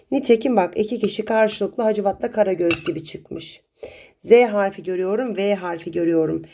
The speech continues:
V, Z, N gibi yazmıyor mu zaten orada? R de var.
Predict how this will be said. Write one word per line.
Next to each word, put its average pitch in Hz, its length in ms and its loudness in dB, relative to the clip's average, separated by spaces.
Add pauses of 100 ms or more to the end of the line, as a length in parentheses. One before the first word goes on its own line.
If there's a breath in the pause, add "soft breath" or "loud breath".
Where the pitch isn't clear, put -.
(340 loud breath)
V, 254 580 4
Z, - 20 -6
N 240 540 2
gibi 220 220 -4
yazmıyor 220 440 -2
mu 165 60 -4
zaten 170 420 -6
orada? 175 460 -4 (420 loud breath)
R 202 360 4
de 220 140 4
var. 170 360 -4